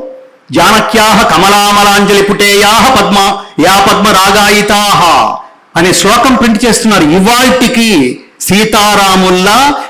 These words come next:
కలకాలం కలిసి ఉండండి అని ఆశీర్వదిస్తూ. ఇవాళ పెళ్లిళ్ళు చూశాం కదా, చూస్తున్నాం కదా,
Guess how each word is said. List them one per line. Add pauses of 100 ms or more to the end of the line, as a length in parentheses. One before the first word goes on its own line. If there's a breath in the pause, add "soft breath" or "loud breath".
కలకాలం
కలిసి
ఉండండి (240)
అని
ఆశీర్వదిస్తూ. (240)
ఇవాళ
పెళ్లిళ్ళు
చూశాం
కదా, (360)
చూస్తున్నాం
కదా,